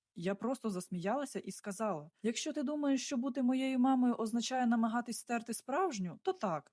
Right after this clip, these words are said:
ти просто неймовірна". Вона виглядала так, ніби отримала ляпаса. Її мама ахнула. Тато сказав мені вибачитись, але я відмовилась.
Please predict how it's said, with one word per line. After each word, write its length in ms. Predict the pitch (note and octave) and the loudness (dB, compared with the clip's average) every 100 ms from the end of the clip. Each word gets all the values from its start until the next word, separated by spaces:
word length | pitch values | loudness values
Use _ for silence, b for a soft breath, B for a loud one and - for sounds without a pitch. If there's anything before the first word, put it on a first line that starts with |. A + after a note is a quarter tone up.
| - | -4
ти 80 | F#4+ | -2
просто 340 | D#4 - A#3 | -2 -2 0
неймовірна". 640 | G#3 F#3+ F3+ D#3+ D3+ D3 D#3+ | 2 2 -2 -6 -10 -10 0
Вона 260 | G3+ A#3+ | 4 4
виглядала 580 | C4 A#3+ B3+ A#3+ C4 B3+ | 4 2 2 2 2 0
так, 300 | C4+ E4+ F4 | 0 -2 0
ніби 200 | G#3 G3+ | 0 0
отримала 480 | G#3 B3 B3+ B3+ A#3+ | 0 2 4 4 2
ляпаса. 540 | B3+ B3 E3+ - - - | 0 0 -6 -10 -16 -10
Її 260 | F3 F#3+ A3 | -4 0 4
мама 360 | G#3+ C4 C4+ - | 4 2 0 0
ахнула. 560 | B3 - - D#3 C#3+ - _ | 0 -2 -6 -8 -10 -16 _
Тато 320 | - C#4 - | -4 -4 -4
сказав 400 | G3 - G3 G#3+ | -6 -4 -2 0
мені 220 | A3 A3+ A3+ | 2 4 2
вибачитись, 680 | C#4+ C4+ G3+ F3 E3 - | 0 -4 -6 -8 -12 -10
але 200 | - F3 | -4 -2
я 180 | F#3 B3 | 0 0
відмовилась. 720 | B3 G#3 B3 G#3 D#3 D3 D3 | 0 2 2 2 -2 -10 -14